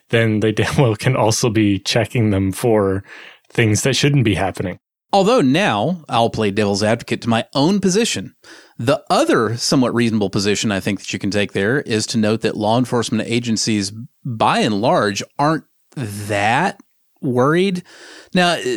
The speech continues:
Speaker 2: for, for public consumption, for political purposes, yes, they'll scream to the heavens, but operationally, they don't really seem to be that impeded by the encryption of message content, because what always remains unencrypted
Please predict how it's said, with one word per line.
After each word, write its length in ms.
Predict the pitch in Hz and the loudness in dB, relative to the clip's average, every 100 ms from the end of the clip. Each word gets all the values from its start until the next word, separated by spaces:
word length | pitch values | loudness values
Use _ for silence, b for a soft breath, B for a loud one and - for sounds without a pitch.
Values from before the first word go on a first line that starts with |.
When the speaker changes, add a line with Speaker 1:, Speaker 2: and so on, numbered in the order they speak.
| 80 | -6
Speaker 2:
for, 380 | - 165 156 - | -2 2 2 0
for 180 | - 151 | -2 -2
public 460 | - 202 185 160 | 0 0 0 0
consumption, 560 | - 139 - 135 - 127 | 0 0 2 0 0 -2
for 160 | - 117 | 0 -4
political 800 | - 143 135 127 151 156 131 110 | -2 0 2 2 2 0 -2 0
purposes, 600 | 120 98 101 107 95 - B B B | 0 0 0 -2 -4 -6 B B B
yes, 420 | 123 113 135 139 | -6 0 2 0
they'll 200 | - 123 | 0 0
scream 320 | 117 - 127 107 | 0 -2 0 0
to 60 | |
the 100 | 104 | 0
heavens, 380 | 90 92 95 90 | 0 -2 -2 -6
but 200 | 127 - - | -8 -6 -2
operationally, 880 | 156 - 170 160 190 - 120 101 104 | 0 2 2 2 0 0 0 0 0
they 80 | |
don't 240 | 113 143 135 | 0 0 0
really 160 | 131 | 0
seem 220 | 123 143 117 | 0 0 0
to 80 | |
be 140 | 110 110 | 0 0
that 340 | 104 113 131 | 0 -2 -2
impeded 640 | 123 104 - 165 101 95 - B B B - | -4 -4 -2 -2 -2 -4 -8 B B B -2
by 200 | 123 120 | 0 2
the 140 | 120 | 0
encryption 600 | 113 - 147 - 127 107 | 0 0 -4 -2 -2 -2
of 160 | - 113 | -2 0
message 380 | 117 107 110 - | 0 0 -4 -8
content, 640 | - 254 208 - 95 - | -2 0 0 -2 -4 -4
because 280 | 120 131 113 | -2 0 2
what 160 | 131 - | 0 0
always 400 | 147 175 143 113 | 0 2 2 0
remains 480 | 117 120 170 139 120 | 2 2 2 2 0
unencrypted 680 | 113 107 98 110 - 101 | -2 -4 -2 -4 -2 -6